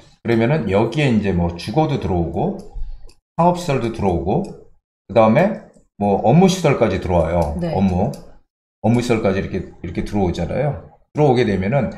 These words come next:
Speaker 1: 그럼 여기에 모든 행동을 우리가 여기서 다 할 수 있잖아요. 행위를. 이렇게,
Speaker 2: 그렇죠.
Speaker 1: 만약에.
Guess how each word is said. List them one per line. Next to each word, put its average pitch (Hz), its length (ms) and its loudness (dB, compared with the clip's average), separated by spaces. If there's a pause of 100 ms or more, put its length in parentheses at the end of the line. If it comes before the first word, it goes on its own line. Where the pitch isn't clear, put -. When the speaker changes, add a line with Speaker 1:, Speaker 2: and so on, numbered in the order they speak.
(260)
Speaker 1:
그럼 165 260 6
여기에 175 800 4
모든 165 680 4
행동을 170 440 4
우리가 113 240 4
여기서 98 240 0
다 - 140 -8
할 143 100 -2
수 147 100 -6
있잖아요. 87 380 0
행위를. 104 600 0 (540)
이렇게, 160 220 -4
Speaker 2:
그렇죠. - 260 -2
Speaker 1:
만약에. 90 440 -2